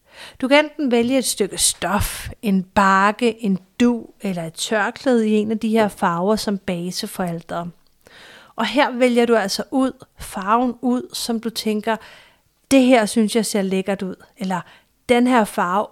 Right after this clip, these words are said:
åh, den taler til mig i den her måned." Så det skal være noget, der kommer indefra. Så skal du finde en holder til et lys, eller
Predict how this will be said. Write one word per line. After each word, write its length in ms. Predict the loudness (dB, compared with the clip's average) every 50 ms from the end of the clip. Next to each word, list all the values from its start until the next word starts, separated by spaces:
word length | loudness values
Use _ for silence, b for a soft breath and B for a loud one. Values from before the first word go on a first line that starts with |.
| _
åh, 300 | -6 -4 -2 -2 -2 -4 -6 -10 -16 _
den 180 | -14 -14 -12 -12
taler 340 | -10 -8 -8 -8 -8 -10 -8
til 220 | -8 -6 -4 -4
mig 120 | -4 -4 -6
i 40 |
den 220 | -6 -6 -6 -4 -4
her 140 | -4 -4 -4
måned." 400 | -4 -4 -6 -8 -8 -8 -10 -10 B B B B B B B B
Så 140 | -2 0
det 120 | 0 0 -2
skal 220 | 0 0 0 2
være 180 | 2 2 2 2
noget, 340 | 2 2 2 2 2 0 0
der 60 | -2
kommer 380 | -8 -6 -8 -6 -6 -6 -10 -12 -16 _ _
indefra. 580 | -6 -4 -4 -4 -6 -8 -12 -16 -18 -18 -18 -20 -20 _ _ _ _ _ _ _ _ _ _ _ _ _ _ _ _ _ _ _ _ _ _ B B B B B B B B B
Så 140 | -6 -2 0
skal 200 | 0 0 0 0
du 120 | 0 0 0
finde 500 | 0 2 2 2 4 2 2 0 -2 -6 _
en 420 | 0 0 0 0 -2 -4 -8 -10 -16 -20 _ _ _ _ _
holder 380 | -6 0 2 4 4 4 2 2
til 200 | 0 -2 -2 -2
et 120 | -2 -2
lys, 560 | 0 0 0 -2 -2 -4 -4 -4 -4 -4 -6 -8 -6
eller 480 | -6 -4 -4 -4 -4 -6 -6 -6 -6